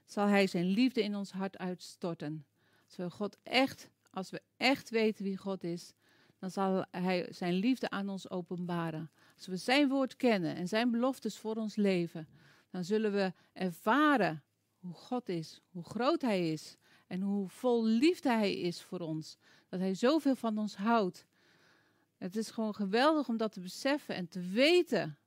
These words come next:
dat, dat het offer van Jezus niet iets heel kleins is geweest, maar dat het Hem alles heeft gekost. Het heeft Hem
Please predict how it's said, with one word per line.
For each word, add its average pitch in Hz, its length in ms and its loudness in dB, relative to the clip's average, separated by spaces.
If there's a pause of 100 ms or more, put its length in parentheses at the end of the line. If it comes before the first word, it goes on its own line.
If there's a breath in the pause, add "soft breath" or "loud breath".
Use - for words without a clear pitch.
(240)
dat, - 380 -14
dat 202 200 -4
het 202 200 -6
offer 247 440 -4
van 202 220 -4
Jezus 220 580 2 (340 soft breath)
niet 220 200 -2
iets 226 220 -4
heel 196 200 2
kleins 302 440 2
is 202 160 -4
geweest, 160 560 -8 (280 soft breath)
maar 196 120 -4
dat 233 220 2
het 226 140 -4
Hem 220 280 0 (380)
alles 302 380 4
heeft 190 280 -2
gekost. - 560 -12
Het 185 160 -12
heeft 233 220 0
Hem 233 180 -2